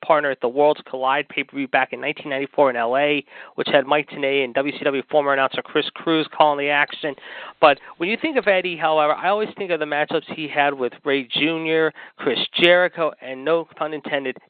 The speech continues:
Dean Malenko. Those feuds and matches in E C W with him and Malenko are just absolutely five-star classics every time I watch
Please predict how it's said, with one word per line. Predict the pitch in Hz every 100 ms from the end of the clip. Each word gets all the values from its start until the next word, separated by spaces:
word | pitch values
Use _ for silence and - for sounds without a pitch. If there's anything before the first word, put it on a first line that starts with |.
| -
Dean | 147 151
Malenko. | 139 139 139 131
Those | 123 190 196
feuds | 196 180 151
and | 131 -
matches | 131 147 139 127
in | 131
E | 139 143
C | 135
W | 135 131
with | 113
him | 151 143
and | 135
Malenko | 127 131 127 127
are | - 139
just | 123 - _ _ _ _
absolutely | 165 175 - 151 135 -
five-star | 156 160 - 165 147
classics | - 139 - 139 143
every | 170
time | - 143 143
I | 131
watch | 127 127 131